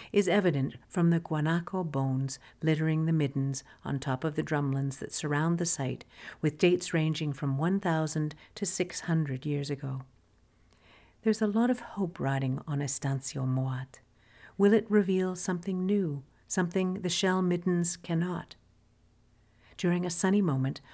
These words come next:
on a summer day, an undergraduate student on his first dig unearths a palm-sized donut-shaped stone ring.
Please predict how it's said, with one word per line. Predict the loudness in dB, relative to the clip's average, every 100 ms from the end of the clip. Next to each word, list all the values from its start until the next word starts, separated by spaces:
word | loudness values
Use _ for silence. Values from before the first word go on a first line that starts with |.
| -8
on | -2
a | 0
summer | 0 0 0
day, | 0 -2 -4 -8 -12 -20 -4
an | -2
undergraduate | 2 2 2 0 0 -2 -4
student | -4 -4 -4 -4 -6
on | -2 -2
his | 0 -4
first | -2 -2 -2 -4
dig | -4 -4 -8 -18 -18 -12 0
unearths | 2 2 2 -2 -4 -6 -4
a | -6
palm-sized | -6 -6 0 2 2 0 -2 -2 -4 -6 -10 -20 _ -2
donut-shaped | 2 2 0 -4 -2 -2 -2 -10 -6
stone | -4 -2 -2 0 -2 -4 -4
ring. | -2 -2 -2 -4